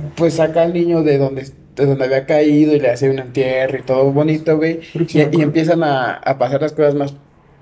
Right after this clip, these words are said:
Speaker 1: más cabronas, güey.
Speaker 2: Creo que sí me acuerdo, pero estaba por ahí muy, muy vaga la idea,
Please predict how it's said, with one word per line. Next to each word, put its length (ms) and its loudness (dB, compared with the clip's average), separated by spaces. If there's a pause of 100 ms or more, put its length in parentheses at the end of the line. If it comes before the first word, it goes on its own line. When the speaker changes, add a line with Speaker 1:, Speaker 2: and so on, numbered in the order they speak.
Speaker 1:
más 200 -4
cabronas, 600 -2
güey. 300 -6 (140)
Speaker 2:
Creo 140 -4
que 80 -4
sí 80 2
me 80 4
acuerdo, 560 -4
pero 260 -8 (480)
estaba 300 0
por 140 4
ahí 80 4
muy, 380 -2
muy 200 0
vaga 240 -2
la 80 -4
idea, 260 -4